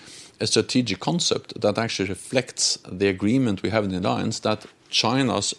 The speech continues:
economic, uh, military, diplomatic power, strength matters for our security.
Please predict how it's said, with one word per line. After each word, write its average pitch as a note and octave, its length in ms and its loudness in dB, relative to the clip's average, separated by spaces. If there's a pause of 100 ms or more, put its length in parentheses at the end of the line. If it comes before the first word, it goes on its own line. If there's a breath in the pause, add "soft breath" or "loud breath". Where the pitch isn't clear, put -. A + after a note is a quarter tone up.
economic, A2 920 0
uh, F#2+ 180 0
military, G#2+ 680 2
diplomatic G2+ 840 -2
power, A#2 560 2
strength B2+ 460 0 (160)
matters G#2 540 0
for - 180 -6
our A#2+ 160 2
security. A#2+ 540 -4